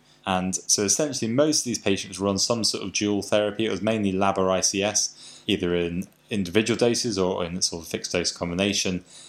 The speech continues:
And well over half of patients were also receiving short acting beta agonists as well. Overall, about twelve percent who had already received a lama at some stage, but the majority were essentially lama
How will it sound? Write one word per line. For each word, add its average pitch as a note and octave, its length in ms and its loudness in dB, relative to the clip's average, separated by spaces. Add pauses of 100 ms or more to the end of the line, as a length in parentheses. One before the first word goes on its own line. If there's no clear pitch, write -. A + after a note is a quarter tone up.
And F2+ 340 0 (140)
well G2+ 200 4
over F2 440 2 (120)
half F#2+ 220 4
of - 60 -16
patients E2+ 280 -4
were F2 60 0
also F2 240 -2
receiving E2+ 320 -4
short F#2 340 -2
acting F#2 220 -4
beta F2+ 220 -4
agonists E2+ 340 -2
as E2+ 140 -4
well. F#2 280 0 (540)
Overall, C3+ 340 6
about C3 220 2
twelve B2 240 4
percent A#2+ 280 0
who G2 120 2
had A2+ 220 2
already A2+ 320 2
received A2 360 0
a A2 60 0
lama A2+ 360 2
at - 120 -2
some G#2 300 2
stage, A#2 420 0
but G#2+ 240 0
the G#2+ 60 -2
majority G2 720 2 (280)
were F#2+ 80 0
essentially F#2+ 680 0 (160)
lama F2 460 -2